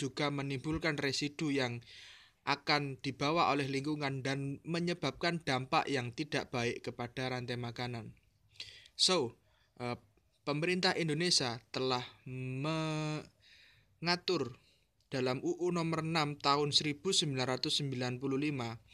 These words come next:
bahwasanya pestisida adalah sebagai alternatif terakhir yang digunakan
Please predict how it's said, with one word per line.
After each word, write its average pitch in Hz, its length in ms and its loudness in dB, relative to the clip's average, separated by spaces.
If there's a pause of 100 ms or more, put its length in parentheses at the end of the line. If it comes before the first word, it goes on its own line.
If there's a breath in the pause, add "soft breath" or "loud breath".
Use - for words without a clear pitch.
(560 loud breath)
bahwasanya 131 800 2
pestisida 165 720 0
adalah 123 320 0
sebagai 147 560 0
alternatif 143 720 -2
terakhir 143 560 0 (640 loud breath)
yang 143 240 0
digunakan 131 560 0